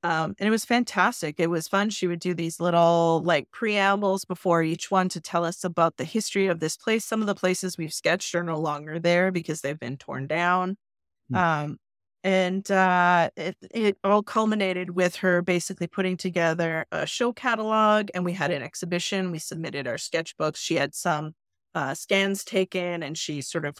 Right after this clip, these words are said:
Speaker 1: grouped them together and had plaques made. And I believe the whole thing toured libraries for a year after that too. So it would go from one library to the next library. So you could go and see the, the,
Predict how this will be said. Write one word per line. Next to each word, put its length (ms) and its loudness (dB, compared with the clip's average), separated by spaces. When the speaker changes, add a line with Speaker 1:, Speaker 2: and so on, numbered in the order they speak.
Speaker 1:
grouped 360 -2
them 160 0
together 480 0
and 140 -4
had 300 -10
plaques 460 -6
made. 300 -2
And 120 -6
I 80 -2
believe 440 -2
the 100 0
whole 440 4
thing 320 -4
toured 360 -2
libraries 760 2
for 180 0
a 60 2
year 280 0
after 280 0
that 220 -2
too. 200 -4
So 300 0
it 80 -2
would 160 -4
go 180 2
from 180 -6
one 160 -4
library 460 -6
to 140 -12
the 80 -6
next 280 -8
library. 440 -4
So 180 -6
you 140 -4
could 200 -6
go 160 -2
and 180 -8
see 280 -4
the, 420 0
the, 400 -2